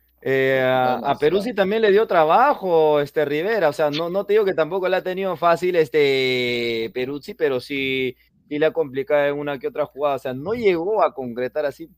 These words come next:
Speaker 1: que hubiera sido de repente si, si Peruzzi fuera una coladera, ¿no? Pero ahí estaba,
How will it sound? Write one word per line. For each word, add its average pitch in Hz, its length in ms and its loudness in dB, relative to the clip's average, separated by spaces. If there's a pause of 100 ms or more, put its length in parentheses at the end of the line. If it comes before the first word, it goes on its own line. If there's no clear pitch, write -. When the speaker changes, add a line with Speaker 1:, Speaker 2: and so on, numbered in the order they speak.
(380)
Speaker 1:
que 147 220 -2
hubiera 143 340 0
sido 147 180 -4
de 139 60 0
repente 131 340 -4
si, 113 400 -4
si 113 120 -10
Peruzzi 127 280 -8
fuera 131 160 -10
una 135 140 -10
coladera, 123 360 -4
¿no? 117 120 -10
Pero 107 160 -10
ahí 110 60 -6
estaba, 117 420 -4